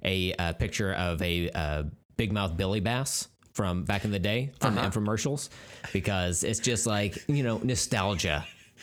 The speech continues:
Speaker 1: We talk about a lot of nostalgia on the show. Sometimes
Speaker 2: Yeah.
Speaker 1: it's movies, sometimes it's, uh,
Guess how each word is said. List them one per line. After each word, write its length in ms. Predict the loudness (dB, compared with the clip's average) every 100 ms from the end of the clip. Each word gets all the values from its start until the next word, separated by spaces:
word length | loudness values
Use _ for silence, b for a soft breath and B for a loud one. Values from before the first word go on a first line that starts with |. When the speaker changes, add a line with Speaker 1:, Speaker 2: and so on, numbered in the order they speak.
| 0
Speaker 1:
We 80 |
talk 160 | 2 2
about 160 | 2 2
a 60 |
lot 200 | 2 2
of 100 | 2
nostalgia 500 | 0 0 2 2 2
on 140 | 0 0
the 80 |
show. 340 | 0 2 2 2
Sometimes 280 | 0 2 2
Speaker 2:
Yeah. 100 | 0
Speaker 1:
it's 120 | 0
movies, 360 | 0 2 0
sometimes 380 | 0 0 0 0
it's, 300 | -2 0 0
uh, 260 | 2 2